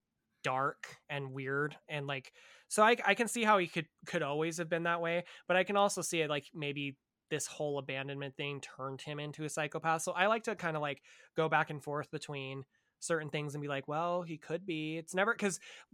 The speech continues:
similar to what you said about Mi-, Missus Loomis, we don't know a whole lot about Billy's past with Sydney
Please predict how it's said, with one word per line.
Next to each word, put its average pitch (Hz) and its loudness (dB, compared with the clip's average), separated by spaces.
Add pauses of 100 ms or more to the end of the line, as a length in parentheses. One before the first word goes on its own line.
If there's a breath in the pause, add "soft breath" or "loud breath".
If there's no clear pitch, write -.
(100)
similar 240 6
to 220 6
what 196 6
you 185 0
said 190 4
about 175 6
Mi-, 175 0
Missus 170 -2
Loomis, 160 0
we 170 0
don't 208 2
know 160 4
a 151 2
whole 156 -2
lot 147 2
about 143 0 (540)
Billy's 151 0
past - -2 (120)
with 143 -6
Sydney 139 -4